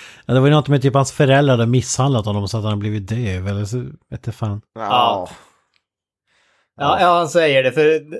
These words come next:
Speaker 3: vi har ju den tidigare konversationen med tjejen som jag inte kommer ihåg vad hon säger, där, liksom, där hon säger liksom att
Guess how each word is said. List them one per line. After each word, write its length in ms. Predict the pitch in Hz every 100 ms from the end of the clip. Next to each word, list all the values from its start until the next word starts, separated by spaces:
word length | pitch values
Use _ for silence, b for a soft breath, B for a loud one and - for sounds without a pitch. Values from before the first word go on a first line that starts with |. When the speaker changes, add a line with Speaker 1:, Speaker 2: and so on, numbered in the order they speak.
| -
Speaker 3:
vi 100 | 156
har 160 | 156 160
ju 180 | 151
den 100 | 147
tidigare 440 | 139 156 151 147 135
konversationen 680 | 131 123 117 131 135 120 117
med 360 | 117 113 117 113
tjejen 380 | 143 123 104
som 120 | 104 113
jag 60 |
inte 100 | 110
kommer 180 | 123 117
ihåg 200 | 113 120
vad 100 | 113
hon 120 | 113
säger, 380 | - 139 113 107
där, 140 | 107
liksom, 280 | 107 107 -
där 60 | 120
hon 140 | 113
säger 240 | 107 117 107
liksom 300 | 104 120 110
att 180 | 107